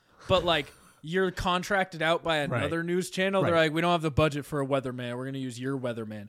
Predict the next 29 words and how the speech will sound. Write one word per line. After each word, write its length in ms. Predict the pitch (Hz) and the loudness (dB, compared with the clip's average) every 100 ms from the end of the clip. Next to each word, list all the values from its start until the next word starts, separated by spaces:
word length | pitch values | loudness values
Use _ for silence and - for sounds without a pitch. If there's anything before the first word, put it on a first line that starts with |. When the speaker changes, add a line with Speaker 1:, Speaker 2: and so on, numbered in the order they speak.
| - | -4
Speaker 2:
On 160 | 147 | 2
the 60 | 170 | 8
Speaker 1:
You're 100 | 220 | 12
Speaker 2:
w-, 160 | 214 262 | 12 12
Speaker 1:
on 100 | 285 | 12
the 80 | 202 | 6
Speaker 2:
yeah. 60 | |
Speaker 1:
feed 540 | - 262 247 202 151 139 - _ _ _ _ _ _ _ _ _ _ | 4 4 6 6 4 0 -8 _ _ _ _ _ _ _ _ _ _
as 320 | 180 208 247 208 | 10 12 12 12
often 520 | 214 202 - 202 190 | 10 8 4 0 0
or 220 | 180 196 | 0 0
more 280 | 190 208 202 | 0 2 4
often 440 | 165 165 - 165 | 4 0 -4 -6
than 180 | 160 147 | -4 -4
the 80 | 135 | -6
hunt. 380 | 127 170 135 - - | -4 -4 -4 -10 -12
Speaker 2:
I'm 160 | - 160 | -6 -2
the 60 | 151 | 0
slut 320 | - 170 147 | 2 2 2
of 60 | |
weathermans. 540 | 123 135 113 117 95 131 143 - 226 | 2 0 -2 -8 -10 -6 -6 -6 -2
Speaker 1:
<laughs> 160 | 196 - | -2 4
However, 640 | 214 208 226 214 190 196 | 6 8 8 8 8 10
on 180 | 180 202 | 10 10
the 120 | 214 | 8
actual 540 | 226 - - 262 196 170 | 4 2 -4 -2 0 -2
show, 640 | - 233 220 190 147 139 - 285 _ | -2 2 4 4 0 -10 -10 -12 _
<laughs> 320 | - - - - | -14 -4 -4 -2
you, 160 | - | -4